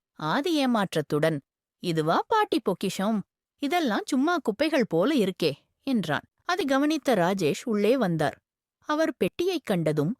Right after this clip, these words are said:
அவர் கண்களில் ஒரு மின்னல் வெட்டியது. "ஆதி, இது குப்பை இல்லை,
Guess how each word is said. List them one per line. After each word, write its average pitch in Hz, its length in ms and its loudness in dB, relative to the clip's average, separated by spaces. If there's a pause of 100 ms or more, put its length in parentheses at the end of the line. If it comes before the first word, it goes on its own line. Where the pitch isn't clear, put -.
(280)
அவர் 247 260 0
கண்களில் 220 600 0
ஒரு 190 180 0
மின்னல் 170 420 0
வெட்டியது. 160 520 0 (640)
"ஆதி, 220 500 0 (260)
இது 156 220 -2
குப்பை 349 440 -2
இல்லை, 262 300 2